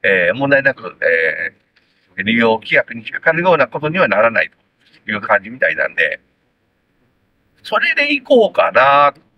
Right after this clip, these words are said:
そうするとめちゃくちゃ編集が、お、だから音声オンリーのね、ラジオと言っても本当に、ただただ音声を流され流して、まあ、軽いビージーエムを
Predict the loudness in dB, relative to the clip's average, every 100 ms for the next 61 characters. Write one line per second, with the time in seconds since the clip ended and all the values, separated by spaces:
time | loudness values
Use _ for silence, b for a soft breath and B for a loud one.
0 | _ _ _ b 0 2 2 -4 -2 2
1 | 4 4 0 -2 -2 0 0 0 -2 -2
2 | -4 2 2 2 -2 b _ 0 4 6
3 | 4 2 2 2 0 0 0 2 0 0
4 | -4 -2 -2 0 2 2 2 -2 -2 -2
5 | -4 -4 -4 -2 -2 -2 -2 -2 -4 -8
6 | B B -4 0 2 0 2 0 0 -4
7 | -4 -4 0 0 2 0 0 -2 -4 -6
8 | 0 0 0 -4 -6 -4 -2 -2 -2 -4
9 | -4 0 0 0 4 4 4